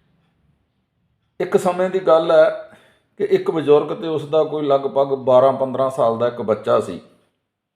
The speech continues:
ਉਹਨਾਂ ਨੇ ਇੱਕ ਬਹੁਤ ਹੀ ਚੰਗਾ ਆਲੀਸ਼ਾਨ ਘੋੜਾ ਖਰੀਦਿਆ, ਬੜੇ ਮਹਿੰਗੇ ਉੱਚੇ ਦਾਮ ਦਾ ਕੀਮਤੀ ਘੋੜਾ ਖਰੀਦ ਕੇ ਉਹ ਤਬੇਲੇ ਦੇ ਵਿੱਚੋਂ ਲੈ ਕੇ ਤੁਰੇ ਜਾ ਰਹੇ ਸੀ।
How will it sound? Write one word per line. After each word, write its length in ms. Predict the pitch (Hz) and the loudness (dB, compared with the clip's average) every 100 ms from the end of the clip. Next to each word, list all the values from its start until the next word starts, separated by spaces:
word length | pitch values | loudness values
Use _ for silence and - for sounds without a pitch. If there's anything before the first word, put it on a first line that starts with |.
| _ _ _ _ _ _ _ _ _ _ _ _ _ _ _ _ - | _ _ _ _ _ _ _ _ _ _ _ _ _ _ _ _ -8
ਉਹਨਾਂ 240 | 202 214 220 | -2 0 2
ਨੇ 80 | |
ਇੱਕ 160 | 208 208 | 0 -2
ਬਹੁਤ 460 | 160 180 214 220 214 | 0 2 6 6 4
ਹੀ 140 | 190 | -8
ਚੰਗਾ 420 | - 165 165 165 | -6 -2 4 6
ਆਲੀਸ਼ਾਨ 600 | 143 180 190 180 170 160 143 | 6 4 2 0 0 -2 -2
ਘੋੜਾ 220 | 156 120 | 0 2
ਖਰੀਦਿਆ, 420 | 113 107 85 80 - - _ _ _ _ _ _ _ _ _ _ _ _ _ _ _ _ _ - | 2 -2 -8 -8 -10 -16 _ _ _ _ _ _ _ _ _ _ _ _ _ _ _ _ _ -4
ਬੜੇ 220 | 120 143 | 4 4
ਮਹਿੰਗੇ 400 | 147 143 156 156 | 4 -4 -4 -4
ਉੱਚੇ 360 | 156 - 147 147 | -4 -6 -4 -2
ਦਾਮ 360 | 120 120 120 | 0 0 0
ਦਾ 480 | 120 117 117 - - _ _ _ _ - | 2 2 2 -4 -16 _ _ _ _ -6
ਕੀਮਤੀ 380 | 143 135 147 | -4 -4 -6
ਘੋੜਾ 300 | 147 147 131 | -4 0 2
ਖਰੀਦ 400 | 131 127 123 107 | 2 0 -8 -6
ਕੇ 420 | 131 123 113 - - _ _ _ _ _ _ _ _ _ _ _ _ _ _ _ _ _ | -4 -4 -4 -10 -20 _ _ _ _ _ _ _ _ _ _ _ _ _ _ _ _ _
ਉਹ 160 | 165 - | -10 -4
ਤਬੇਲੇ 400 | 170 160 170 185 | -2 0 0 2
ਦੇ 120 | 185 | 2
ਵਿੱਚੋਂ 300 | 170 160 165 | 0 -2 -2
ਲੈ 180 | 156 151 | 4 4
ਕੇ 140 | 147 | 2
ਤੁਰੇ 280 | 151 139 135 | 2 6 6
ਜਾ 220 | 127 117 | 8 6
ਰਹੇ 160 | 107 107 | 6 2
ਸੀ। 180 | 110 | -2